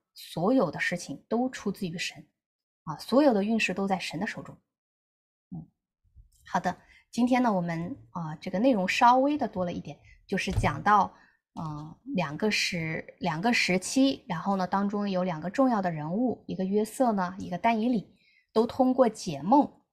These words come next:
解了非常非常的两个重要的梦，对吧？通过这两个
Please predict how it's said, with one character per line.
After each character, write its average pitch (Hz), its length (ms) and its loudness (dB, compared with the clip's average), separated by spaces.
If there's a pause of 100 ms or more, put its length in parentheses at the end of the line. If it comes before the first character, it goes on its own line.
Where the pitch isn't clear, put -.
(100)
解 147 220 -6
了 160 120 -2
非 262 220 2
常 202 220 -2
非 202 180 -4
常 160 260 -8
的 156 180 -8
两 151 200 -10
个 185 80 -4
重 302 260 4
要 220 140 4
的 190 100 0
梦， 254 240 4 (120)
对 180 80 0
吧？ - 180 -8 (840)
通 247 220 2
过 247 100 4
这 233 120 0
两 175 180 0
个 180 160 -4